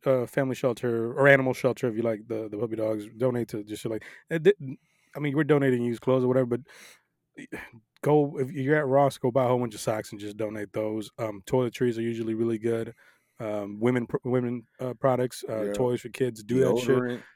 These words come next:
Speaker 1: Anything like that, just,
Speaker 2: Yeah.
Speaker 1: it, trust me. And, and if, and if, you know, if you're thinking, "Why would I do that?" And you, you said, "Fuck, you're that kinda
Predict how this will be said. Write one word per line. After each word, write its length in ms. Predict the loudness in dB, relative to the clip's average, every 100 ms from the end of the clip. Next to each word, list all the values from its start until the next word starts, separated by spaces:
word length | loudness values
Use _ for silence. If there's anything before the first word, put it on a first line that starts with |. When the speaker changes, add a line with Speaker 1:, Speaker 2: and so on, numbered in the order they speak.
| _ _ _ _ 0
Speaker 1:
Anything 340 | 2 4 2 2
like 160 | 0
that, 180 | 0 0
just, 160 | -2 -4
Speaker 2:
Yeah. 160 | -6 -4
Speaker 1:
it, 180 | -4
trust 300 | 2 2 2
me. 100 | -2 2
And, 240 | 2 2 0
and 180 | 2 4
if, 240 | 2 0 -6
and 240 | -4 -4
if, 140 | -8 -18 _
you 120 | -4
know, 140 | -4 -2
if 60 |
you're 140 | 0 0 -4 _ _
thinking, 300 | 2 4 2
"Why 180 | 0 2
would 120 | 2 0
I 60 |
do 120 | 2 2
that?" 140 | 2
And 120 | -2
you, 100 | -8 -8
you 180 | -6
said, 160 | -6 -4
"Fuck, 220 | -6 -6
you're 140 | -2 -2
that 160 | -2
kinda 280 | -2 -6 -8